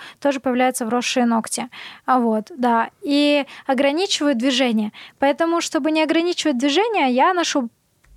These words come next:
носки, э, для каждого пальца, то есть пятью пальцами. Вот. И так я могу, у меня стопа двигается, пальцы все двигаются, я могу их расширять в обуви,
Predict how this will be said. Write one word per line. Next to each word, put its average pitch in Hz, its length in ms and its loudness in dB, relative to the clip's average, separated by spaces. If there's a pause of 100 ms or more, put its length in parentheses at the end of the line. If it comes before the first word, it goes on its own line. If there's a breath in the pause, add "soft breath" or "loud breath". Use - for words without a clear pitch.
носки, 269 540 2 (520 soft breath)
э, 240 300 2
для 262 180 2
каждого 277 400 0
пальца, 220 360 -4
то 226 80 -2
есть 214 220 -4
пятью 247 280 -2
пальцами. 220 580 -2 (260 loud breath)
Вот. 233 240 -2
И 233 40 -2
так 320 240 0
я 320 100 2
могу, 269 220 2
у 262 80 4
меня 240 180 2
стопа 254 360 0
двигается, 339 480 0
пальцы 240 340 -2
все - 180 -2
двигаются, 311 520 0
я 254 40 2
могу 247 280 2
их - 100 -4
расширять 240 580 0
в 285 60 -2
обуви, 311 400 2